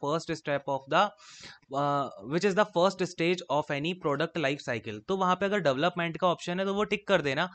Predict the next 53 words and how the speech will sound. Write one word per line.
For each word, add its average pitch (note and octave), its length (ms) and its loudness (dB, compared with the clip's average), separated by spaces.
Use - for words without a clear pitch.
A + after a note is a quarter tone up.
But F#3 200 2
still G3+ 320 0
जो F#3+ 180 2
अपने F#3 360 2
ये E3 280 4
लेविट D#3 380 2
हैं, G3 180 0
इन्होंने F#3 400 0
जो F#3 120 -2
बताया D#3+ 320 2
था, F#3+ 100 2
वो G3+ 160 2
बोले F3+ 260 0
कि G3+ 100 0
इंट्रोडक्शन F3+ 560 0
से E3+ 100 -6
इन्होंने D3+ 260 -2
अपना D3+ 340 0
जो D3 120 -2
आर्टिकल्स D3 520 0
थे D3+ 60 0
वो D#3 140 0
स्टार्ट C#3+ 300 0
किए, D3 220 -4
but F#3+ 140 2
जैसे-जैसे E3+ 540 2
आगे D#3 240 4
इसमें D#3 240 0
एडिशंस C#3+ 460 0
हुए C#3 140 -2
और C#3 160 2
प्रोडक्ट C#3 360 -2
साइकिल C3+ 340 -2
में C3+ 120 -2
अपने-अपने C3+ 400 -4
कॉन्सेप्ट C3 440 -2
डाले C3 320 0
गए, D3+ 120 0
तो E3 140 -2
एक D#3 180 0
ये D3 120 -2
भी D#3 140 0
डाला C#3 200 2
गया D3 140 -2
कि F3 120 0
जो F3+ 120 0
डेवलपमेंट F3+ 600 2
होता C#3+ 200 0
है D3+ 80 0
किसी D3 200 -4
भी D#3 60 0
प्रोडक्ट C3 380 -2
का, C#3+ 180 2